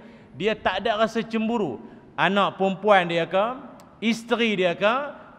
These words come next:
pakaian lagu mana, aurat dia tak peduli, tak kisah dah. Jangan. Tu yang pertama. Yang kedua, yang kedua, orang yang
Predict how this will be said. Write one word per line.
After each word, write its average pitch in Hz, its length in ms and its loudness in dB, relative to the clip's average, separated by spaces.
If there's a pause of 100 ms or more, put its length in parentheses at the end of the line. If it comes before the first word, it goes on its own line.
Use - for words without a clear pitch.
pakaian 208 520 2
lagu 208 280 2
mana, 214 320 -2
aurat 226 320 4
dia 214 120 0
tak 185 200 -4
peduli, 190 240 -6
tak 185 160 -6
kisah 185 320 -2
dah. 156 200 0
Jangan. 127 400 -6
Tu 156 120 -6
yang 135 120 -6
pertama. 117 320 -6 (400)
Yang 220 420 2
kedua, 226 300 6 (1120)
yang 214 240 2
kedua, 233 560 6
orang 233 540 2
yang 240 320 0